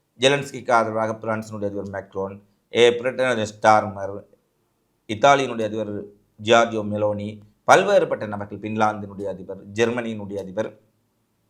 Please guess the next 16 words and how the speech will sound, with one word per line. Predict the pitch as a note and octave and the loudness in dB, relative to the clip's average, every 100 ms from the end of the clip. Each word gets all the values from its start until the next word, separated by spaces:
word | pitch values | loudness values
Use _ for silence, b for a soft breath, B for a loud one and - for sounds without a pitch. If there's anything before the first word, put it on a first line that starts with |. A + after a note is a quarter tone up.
| _ | _
பலர் | - A#2 D3+ D3+ | 0 4 4 2
ஒன்றிணைந்து | B2 A2 G2+ G2 F#2+ C3+ C#3 G#2 - - _ _ G2+ | -4 -6 -10 -10 -2 2 4 2 -4 -20 _ _ 2
ஜெலன்ஸ்கிக்கு | B2 D#3 E3 D#3 - | 4 4 -2 -8 0
ஆதரவாக, | A#2+ A2 A2+ G#2+ G2+ | 2 2 -2 -6 -6
உக்ரைனுக்கு | G2+ B2 C#3 B2+ - | -8 -2 0 0 -4
ஆதரவாக | G#2+ F#2+ F#2+ F#2+ F#2+ - | -6 -6 -8 -10 -10 -12
ட்ரம்புடன் | - A#2 G#2+ G#2 A#2+ A#2+ | -8 -6 -6 -8 -10 -10
ஒரு | A2 A2 | -12 -12
கூட்டு | C3+ C3 | -12 -12
பேச்சுவார்த்தை | A#2 A2 A2 G2 F#2+ G2 | -10 -10 -8 -8 -8 -12
நடத்தியிருந்தார்கள். | F#2+ G2+ F2 F2+ E2 - - _ _ _ _ | -14 -14 -16 -14 -14 -14 -20 _ _ _ _
ட்ரம்ப் | A#2 A#2+ A#2 A2+ | 6 6 4 -2
ஜெலன்ஸ்கி | A2 G#2+ G#2+ A2 | 0 0 -2 -12
பேச்சுவார்த்தை | G#2 G2 G#2 G2 G2 | -12 -10 -6 -6 -6
நடத்திய | G2+ F#2+ - G2 | -12 -12 -12 -18
பின்னர் | G2 G2 A#2 | -14 -4 -2